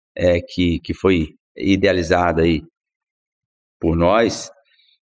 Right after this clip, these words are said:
é, de trazer esse valor de, um valor de cinquenta reais pra algo abaixo de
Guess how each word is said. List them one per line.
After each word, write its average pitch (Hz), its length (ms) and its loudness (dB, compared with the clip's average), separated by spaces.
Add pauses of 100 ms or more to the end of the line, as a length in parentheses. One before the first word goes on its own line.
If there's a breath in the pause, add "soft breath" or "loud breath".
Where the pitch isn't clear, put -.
(180)
é, 95 180 2
de 101 120 -2
trazer 113 340 0
esse 110 200 -2
valor 98 440 2
de, 92 440 0
um 95 100 -2
valor 95 240 2
de 95 80 -4
cinquenta 107 520 0
reais 101 400 0 (360 loud breath)
pra 113 360 0
algo 120 640 0
abaixo 110 580 0
de 107 140 -6